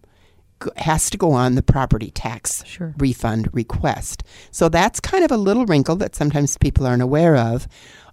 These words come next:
Speaker 1: Um, and the bigger wrinkle than that is income from people who live with you.
Speaker 2: Okay, sure.
Speaker 1: So that's a different, that's ve-, very different than
Speaker 2: Mm-hmm.
Speaker 1: income tax. So you need, basically what we tell people,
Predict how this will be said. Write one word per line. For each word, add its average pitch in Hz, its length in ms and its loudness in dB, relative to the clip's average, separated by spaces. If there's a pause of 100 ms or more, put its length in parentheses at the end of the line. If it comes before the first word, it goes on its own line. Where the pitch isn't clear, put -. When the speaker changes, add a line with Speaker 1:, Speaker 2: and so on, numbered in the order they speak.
Speaker 1:
Um, 139 500 4
and 143 160 8
the 131 100 4 (160)
bigger 254 280 6
wrinkle 123 360 4
than 120 220 2
that 123 420 2
is 120 540 2 (460)
income 208 520 6
from 233 220 2
people 170 380 2
who 170 160 2
live 208 360 0
with 135 300 -2
you. 113 380 -6 (380)
Speaker 2:
Okay, 143 380 -6
sure. 151 320 -6 (120)
Speaker 1:
So 151 840 4
that's 147 320 0
a 247 80 4
different, 180 500 2 (160)
that's 147 240 2
ve-, 185 260 2
very 160 360 4
different - 380 -8 (120)
than 151 140 0
Speaker 2:
Mm-hmm. 147 120 2
Speaker 1:
income 113 280 -8
tax. - 460 -16 (260)
So - 140 -2
you 185 120 6
need, 202 220 4 (540)
basically 240 540 4
what 131 120 2
we 135 80 -2
tell 196 220 4
people, 131 500 4